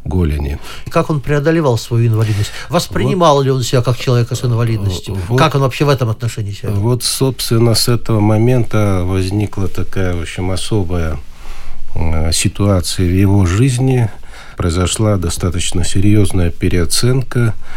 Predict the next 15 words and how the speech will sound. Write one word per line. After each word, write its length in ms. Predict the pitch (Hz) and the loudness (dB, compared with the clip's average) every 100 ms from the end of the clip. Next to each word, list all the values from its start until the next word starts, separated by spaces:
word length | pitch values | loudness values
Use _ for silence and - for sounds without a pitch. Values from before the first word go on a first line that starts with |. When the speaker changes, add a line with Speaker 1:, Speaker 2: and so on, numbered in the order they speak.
| - - | -6 -6
Speaker 1:
которая 380 | - 90 95 92 | -4 -2 0 0
закончилась 760 | 87 92 - 101 - 98 90 - | 0 -2 0 0 0 0 0 0
тем, 240 | 127 123 | 0 0
что 260 | - - 92 | -2 0 0
он 140 | 85 | 0
решил 340 | 85 78 120 113 - | -2 -2 -2 -4 -2
посвятить 540 | 78 - 85 - 110 | -2 0 0 0 -2
себя 360 | - 87 87 82 | -2 -2 -2 -2
медицине. 760 | 80 73 82 - 123 135 127 - - - | -2 -2 -4 -2 0 0 -2 -4 -8 -6
Я 220 | 82 107 | -2 0
должен 320 | 120 113 110 | 2 2 0
сказать 480 | - 113 104 123 - | 0 0 2 2 2
о 80 | 107 | 0
том, 240 | 135 123 | 0 -2
что 540 | - - 107 107 87 | -4 -4 0 0 0